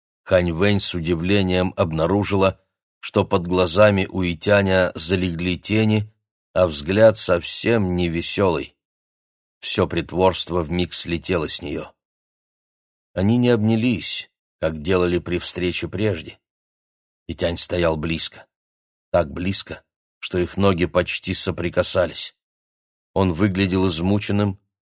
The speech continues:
вокруг глаз тёмные тени, нос распух. Итянь явно плакал. «Ты чего? Разве не рад?» Ханьвэнь с трудом выговаривала слова.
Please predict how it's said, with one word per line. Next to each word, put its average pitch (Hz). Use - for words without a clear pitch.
вокруг 95
глаз 98
тёмные 92
тени, 98
нос 98
распух. -
Итянь 82
явно 82
плакал. 87
«Ты 85
чего? -
Разве 104
не 104
рад?» 143
Ханьвэнь 92
с -
трудом 92
выговаривала 92
слова. 90